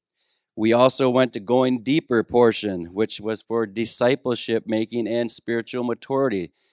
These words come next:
Um, and then we looked at the past, where we were, where we are, and where we want to go,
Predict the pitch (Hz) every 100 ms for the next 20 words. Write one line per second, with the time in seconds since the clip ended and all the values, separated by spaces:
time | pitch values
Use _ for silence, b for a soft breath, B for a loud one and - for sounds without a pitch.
0 | _ _ _ _ - 101 104 101 - _
1 | _ _ _ _ _ - 120 151 170 160
2 | 151 - 151 - 127 139 147 147 120 131
3 | 127 120 135 147 143 139 - 107 120 120
4 | 120 127 139 143 139 113 120 123 117 127
5 | 120 90 120 123 110 85